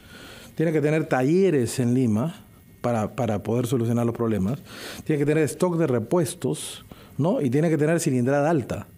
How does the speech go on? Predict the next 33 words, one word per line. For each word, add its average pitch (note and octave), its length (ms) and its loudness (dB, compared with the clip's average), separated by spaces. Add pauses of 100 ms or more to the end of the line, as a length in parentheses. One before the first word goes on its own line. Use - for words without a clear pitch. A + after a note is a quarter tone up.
(400)
porque A#2 180 -2
las A#2+ 140 2
motos D3 280 2
son C#3 220 0
para C3 380 0
policía, A#2 760 0 (380)
¿no? F3+ 380 -4
Y E3 300 0
el C3+ 80 0
serenazgo. A2+ 520 0
Pero G#2 120 -6
el A2+ 80 -4
serenazgo C#3+ 240 0
se C#3 100 -2
acopla G#2+ 540 -2 (300)
en B2 80 0
el A2+ 40 -2
patrullaje A#2+ 380 0
integrado C3 420 0
a C3 80 0
la A2 100 0
policía. G2 520 -2 (260)
Entonces, C#3+ 480 0 (540)
esas E3+ 200 2
cuatro D3+ 220 2
mil E3 160 4
motos F3 320 4
están E3 220 2
en E3+ 100 2
campo F#3 300 2
de D3 80 4
unops F3+ 400 2
porque B2 500 -2